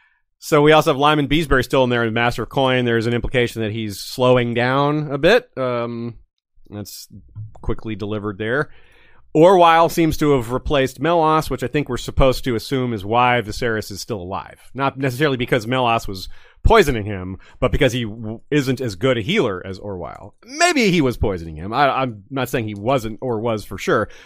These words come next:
but the change in Maester is certainly a factor in why Viserys is not only alive, but seems to be doing a little better. Like,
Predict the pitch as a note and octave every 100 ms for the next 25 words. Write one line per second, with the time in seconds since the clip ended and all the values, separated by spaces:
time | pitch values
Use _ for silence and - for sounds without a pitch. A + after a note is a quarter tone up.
0 | - C3+ C3+ A#2+ C3 B2+ - G#3 E3 C#3
1 | C#3+ C#3+ - A#2 G#2 G#2 F#2 - - F#3
2 | C3+ A#2+ A2 G#2 G2 - - - G#2+ -
3 | C3 - G#2 E2 D#2+ _ _ - A#2 G#2+
4 | G#2 A2 A2 G#2+ G#2 G2+ F#2+ - _ -
5 | - - - A2+ G2+ - - - - A#2
6 | B2+ B2+ B2+ A2+ G2+ F2+ - - F3+ C#4+
7 | E3+ C3+ D#3 B3 G4+ B3+ C3 - - F4+
8 | C4 A2+ - - - C#4 - - - G2+
9 | G2 _